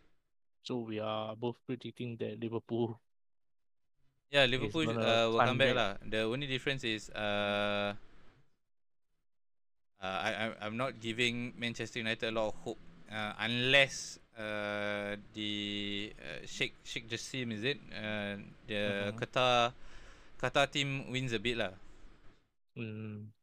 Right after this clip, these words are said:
Speaker 1: but, well, from what I can see, I think Ten Hag is currently doing quite well.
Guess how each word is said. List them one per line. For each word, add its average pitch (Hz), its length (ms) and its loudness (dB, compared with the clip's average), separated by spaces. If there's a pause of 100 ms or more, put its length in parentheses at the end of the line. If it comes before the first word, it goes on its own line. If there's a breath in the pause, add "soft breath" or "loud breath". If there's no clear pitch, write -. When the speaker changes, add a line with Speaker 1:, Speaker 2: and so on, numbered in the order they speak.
(140)
Speaker 1:
but, 113 240 0 (1000)
well, 160 220 2 (640)
from 110 240 -2
what 123 240 6
I 113 80 0
can 110 160 2
see, 120 640 0
I 113 160 -6
think 123 240 -4
Ten 117 160 0
Hag 123 320 -4
is 107 400 -4 (1700)
currently 180 560 0
doing 143 320 2 (320)
quite 165 160 2
well. 147 240 2